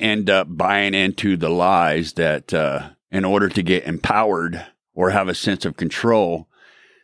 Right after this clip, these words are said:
they need to, uh, be led by anger or hate against somebody. And the best way to do that is based off of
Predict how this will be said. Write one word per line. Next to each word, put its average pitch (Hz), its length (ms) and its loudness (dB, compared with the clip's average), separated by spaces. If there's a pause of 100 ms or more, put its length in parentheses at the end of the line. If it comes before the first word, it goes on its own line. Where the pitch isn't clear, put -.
(100)
they 101 180 0
need 98 320 2
to, 90 340 0
uh, 80 280 0
be 95 220 2
led 95 320 4
by 80 440 0 (100)
anger 90 600 0
or 82 240 0
hate 92 520 -2 (140)
against 85 400 -4
somebody. 67 500 -6
And 85 140 0
the 80 60 0
best 85 340 0
way 85 140 4
to 82 80 2
do 82 220 0
that 82 280 2
is 80 140 0
based 80 360 -4
off 80 200 -2
of 78 180 -4